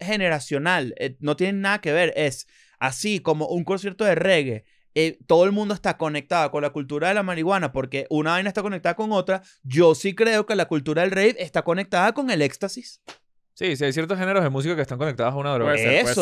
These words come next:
Speaker 3: ser, puede
Speaker 1: o sea,
Speaker 3: ser.
Speaker 1: no, y no está mal. La gente, más bien que arrecho. O sea, tipo, s-, eh, tú le preguntas a cualquier persona, eh, evidentemente estás montado en un peo de unas imágenes y un peo y una música que es repetitiva y burda de fina porque tiene todo un,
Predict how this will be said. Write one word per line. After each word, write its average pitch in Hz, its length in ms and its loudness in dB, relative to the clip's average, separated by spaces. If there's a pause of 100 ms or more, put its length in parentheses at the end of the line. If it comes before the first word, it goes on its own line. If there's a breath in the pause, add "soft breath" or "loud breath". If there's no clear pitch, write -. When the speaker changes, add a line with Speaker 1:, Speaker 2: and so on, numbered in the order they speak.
Speaker 3:
ser, 104 80 -2
puede 135 100 -2
Speaker 1:
o - 40 2
sea, 202 240 4
Speaker 3:
ser. 185 40 -10
Speaker 1:
no, 185 220 0
y 165 80 0
no 180 140 2
está 196 200 0
mal. 214 480 2
La 143 160 -2
gente, 147 360 -2
más 131 160 -6
bien 165 200 0
que 196 80 -2
arrecho. 202 480 0
O - 60 -20
sea, 156 240 0
tipo, 123 320 -4 (300 soft breath)
s-, - 180 -10
eh, 151 240 0
tú 156 100 -4
le 143 120 2
preguntas 175 260 -2
a 196 40 -2
cualquier 160 200 -4
persona, 180 420 -2 (240 soft breath)
eh, - 260 -8
evidentemente 165 640 0
estás 147 260 -8
montado 190 480 -2
en 196 80 -8
un 190 100 -8
peo 180 260 -2
de 147 140 -4
unas 170 220 -8
imágenes 175 560 -4
y 170 60 -6
un 160 160 -8
peo 175 280 0
y 151 120 -4
una 151 120 -2
música 175 460 0 (220 soft breath)
que 160 80 0
es 147 40 -6
repetitiva 175 760 0
y 160 160 0
burda 151 320 0
de 190 100 0
fina 175 260 -4
porque 185 200 -2
tiene 131 240 -4
todo 156 260 2
un, 208 200 -4